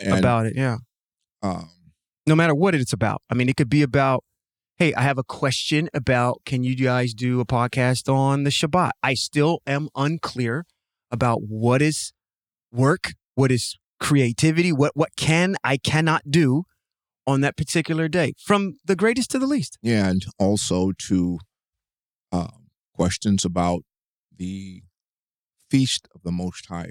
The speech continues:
Speaker 1: what we call the Moedims, which
Speaker 2: Sure.
Speaker 1: are very, which are very important to Hebrew Israel. Um, questions about sun, sun worship. Um, it's very interesting to me that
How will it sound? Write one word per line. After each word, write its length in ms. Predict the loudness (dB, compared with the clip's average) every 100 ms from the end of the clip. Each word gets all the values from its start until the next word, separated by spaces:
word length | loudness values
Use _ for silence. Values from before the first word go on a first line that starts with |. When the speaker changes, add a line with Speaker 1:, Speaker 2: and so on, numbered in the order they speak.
| -16
Speaker 1:
what 140 | -18
we 80 | -16
call 240 | -10 -4 -4
the 100 | -2
Moedims, 720 | -2 0 0 0 0 -2 -6
which 60 | -2
Speaker 2:
Sure. 200 | 0 -2
Speaker 1:
are 40 |
very, 420 | -4 -4 -2 -6 -10 -20
which 140 | -8
are 60 | -6
very 280 | -2 -2 -2
important 600 | -6 -4 -2 -2 -4 -4 _ _ _ _ _
to 100 | -6
Hebrew 440 | -2 0 -2 -4 -14 -6
Israel. 880 | -2 -2 -4 -14 -20 -20 -20 -20 _
Um, 360 | -20 -20 -20 _ _ _ _
questions 680 | -2 -2 -2 -4 -2 -2 -4 _ _ _ _ -16
about 420 | -6 -4 -4 -6 _ _ _ _ _ _ _ _
sun, 540 | -6 0 2 2 0 -4 _ _
sun 300 | -10 -2 0
worship. 380 | 2 0 -4 -10 _ _ _ _ _ _ _ _ _ _ _ _ _ _ _ -8
Um, 360 | -6 -6 -10 _ _ _ _ _ _ _ _ _ _ _ _ _ _ _ -6
it's 100 | 0
very 260 | 2 4
interesting 680 | 2 0 -2 -6 -6 -10 -10
to 100 | -10
me 240 | -6 -4 -2
that 300 | -4 -8